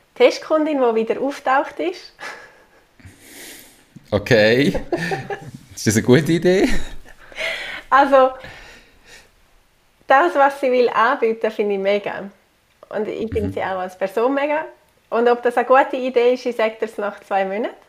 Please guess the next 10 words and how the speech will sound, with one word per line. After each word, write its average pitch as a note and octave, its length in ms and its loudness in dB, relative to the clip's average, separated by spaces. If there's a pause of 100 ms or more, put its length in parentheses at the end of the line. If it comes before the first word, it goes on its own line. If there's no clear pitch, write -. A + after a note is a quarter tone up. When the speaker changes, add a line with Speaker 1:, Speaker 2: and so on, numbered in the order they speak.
(800)
Speaker 1:
Aber G3 120 0
Speaker 2:
Okay. A3+ 120 4
Speaker 1:
ich C#4 80 2
habe A3 160 2
ein A3 60 -4 (120)
gutes G3+ 380 -4
Gefühl. - 360 -12 (2750)
Speaker 2:
Du B2+ 160 2
hast B2 80 4
jetzt, B2 320 -4